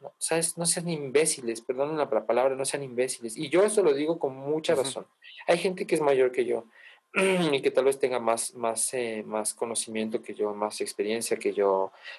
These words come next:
Speaker 1: más logros que yo. Pero yo no lo veo desde el plano del objetivo, eh, de lo que hice, sino desde lo que pasa, desde lo que está pasando. Tú lo,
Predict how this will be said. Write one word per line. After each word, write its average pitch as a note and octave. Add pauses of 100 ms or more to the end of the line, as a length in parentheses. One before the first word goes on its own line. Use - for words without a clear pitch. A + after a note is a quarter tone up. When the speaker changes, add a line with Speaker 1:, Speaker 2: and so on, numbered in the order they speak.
(100)
Speaker 1:
más A#2+
logros A#2
que G2+
yo. G2 (800)
Pero C#3
yo D#3+
no F3+
lo E3
veo C#3
desde A#2+
el G#2+
plano C3
del A2
objetivo, A#2+ (460)
eh, G#2+
de A2
lo A2+
que B2+
hice, B2
sino C3
desde A2+
lo A2
que A2
pasa, B2 (680)
desde A#2+
lo A#2
que -
está C#3
pasando. D3
Tú D#3+
lo, E3+